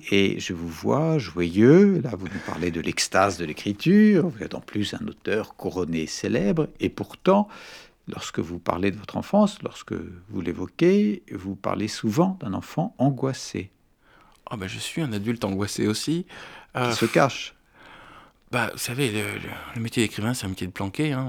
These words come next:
Speaker 2: On est seul devant son ordinateur à créer des mondes. C'est une manière aussi de ne pas être complètement dans le monde. Je suis conscient que c'est une fuite, voire une schizophrénie. Maintenant, si cette schizophrénie peut faire plaisir à d'autres, et si ça me permet de faire de l'art, c'est, c'est fabuleux.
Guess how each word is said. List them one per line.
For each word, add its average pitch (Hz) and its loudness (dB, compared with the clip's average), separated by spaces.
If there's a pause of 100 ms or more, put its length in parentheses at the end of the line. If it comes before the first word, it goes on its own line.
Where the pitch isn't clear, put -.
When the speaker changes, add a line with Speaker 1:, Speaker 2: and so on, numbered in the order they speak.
(120)
Speaker 2:
On 104 -6
est 98 -4
seul 143 -2
devant 107 -2
son - -4
ordinateur 101 -2
à 104 -4
créer 101 -4
des 101 -2
mondes. 147 2
C'est - -10
une 104 2
manière 107 2
aussi 104 -2
de 107 -2
ne 101 -2
pas 107 -2
être - -6
complètement 110 -4
dans 104 -4
le 107 0
monde. 151 2 (260)
Je - -16
suis - -12
conscient 107 -2
que 101 -8
c'est - -6
une 98 -2
fuite, - -4
voire 110 2
une 101 0
schizophrénie. 135 -2 (400)
Maintenant, 123 4
si - -2
cette - -2
schizophrénie 123 0
peut 139 2
faire - -6
plaisir 123 0
à 107 4
d'autres, 131 2 (320)
et 107 -2
si - -4
ça - -6
me 110 -4 (380)
permet 123 4
de 104 0
faire 107 -4
de 95 -6
l'art, 139 2 (280)
c'est, 107 -6
c'est - -8
fabuleux. 117 4